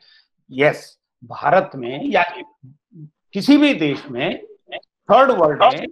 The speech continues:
गरीब देशों में स्त्रियों का शोषण किस तरह हो रहा है, trafficking कैसे हो रहा है, उनको कैसे शिक्षा दी जाए, उनके बच्चों को कैसे शिक्षा दी जाए, facilities दिया जाए,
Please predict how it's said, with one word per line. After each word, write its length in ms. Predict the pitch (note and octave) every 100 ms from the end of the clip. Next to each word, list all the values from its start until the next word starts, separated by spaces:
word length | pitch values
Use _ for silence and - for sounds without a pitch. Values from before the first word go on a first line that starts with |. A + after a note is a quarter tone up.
| -
गरीब 280 | D#3+ A3 G#3
देशों 320 | D3 - C3
में 400 | A#2 C#3+ A#3+ - _ _ - - _ _ - -
स्त्रियों 600 | _ _ - A#3 C#4 D4+
का 140 | C#4+ C4
शोषण 500 | - G#3+ D4 G#3+ B3
किस 120 | -
तरह 300 | - D#3 C#3+ -
हो 60 |
रहा 380 | B2 A#2 D#3 D#3+
है, 60 | F#3
trafficking 640 | - D#3+ - A3 B3 A#3+
कैसे 240 | F3 D#3+
हो 160 | D3 C3
रहा 200 | B2+ B2
है, 320 | C3 E3+ - _ _ -
उनको 400 | F#3 C#4 D4+ D4+
कैसे 320 | C4 A#3+ A#3
शिक्षा 360 | A3+ F#3 F#3 E3+
दी 240 | C#3+ C3+
जाए, 340 | A#2 B2 D#3 - _ _ -
उनके 280 | B3 C4+
बच्चों 420 | C4+ B3+ B3 D4+ D#4
को 180 | C#4+
कैसे 300 | B3 G#3 G3
शिक्षा 320 | - F3 - D3+
दी 220 | C3+ B2
जाए, 200 | D#3 G#3+
facilities 680 | F#3 E3 G#3 A#3 C4 A3+ -
दिया 200 | D3 C3
जाए, 360 | C3 G#3 F4